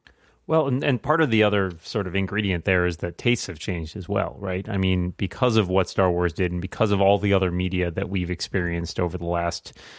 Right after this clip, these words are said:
you know, ten or twenty years, thirty years, et cetera, we all have different expectations for movies now. So, you know, in some ways, putting up the Star Trek movies and the Marvel movies is a good barometer because it is kind of,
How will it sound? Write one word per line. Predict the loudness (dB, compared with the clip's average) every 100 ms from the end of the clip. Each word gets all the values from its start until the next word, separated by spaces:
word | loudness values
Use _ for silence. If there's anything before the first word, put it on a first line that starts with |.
| -20 _
you | -4
know, | -4
ten | -4 -4
or | -4
twenty | -4 -2 0
years, | 2 4 4 2 -2 -10 -18 -20 _
thirty | -10 -8 -4
years, | 2 2 2 -6
et | -12
cetera, | -2 2 4 4 2 -4 _ _ _ -10
we | -2 4 6
all | 6 6
have | 4 4 2 2
different | -2 2 0
expectations | 0 -6 -2 -2 -2 -6 -8 -8
for | -6
movies | -4 -4 -4 -6 -6
now. | -6 -4 -4 -6 -10 -14
So, | -4 2 4 4 2 -4 -18 _ _
you | 0
know, | 2 2
in | 0
some | 4 6
ways, | 6 6 4
putting | 2 2
up | 2
the | -2
Star | 2 2
Trek | 2 0
movies | 0 0 -2
and |
the | -2
Marvel | 0 0 0
movies | -2 -2 -6
is | -6
a | -6
good | -6 -6
barometer | -6 -4 -4 -4 -6
because | -8 -6 -6 -4
it | -2
is | -2 -4
kind | -6 -4
of, | -4 -6